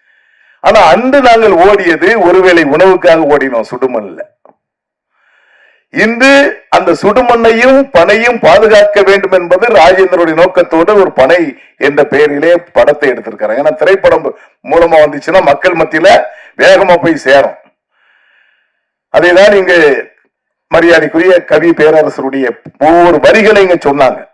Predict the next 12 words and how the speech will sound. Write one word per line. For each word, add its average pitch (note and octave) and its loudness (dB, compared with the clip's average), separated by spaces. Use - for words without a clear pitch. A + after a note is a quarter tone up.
ஊமை E3+ 0
விழிகளுடைய C#3+ 0
அண்ணன் C3 2
அரவிந்த் D3+ 2
அவர்கள் B2+ -2
சொன்னாங்க, A2+ -4
அழகா D3 0
சொன்னாங்க. G2+ -6
நான் A#2+ -2
கூட C3+ -2
இன்னைக்கு D3 -4
தான் E3 0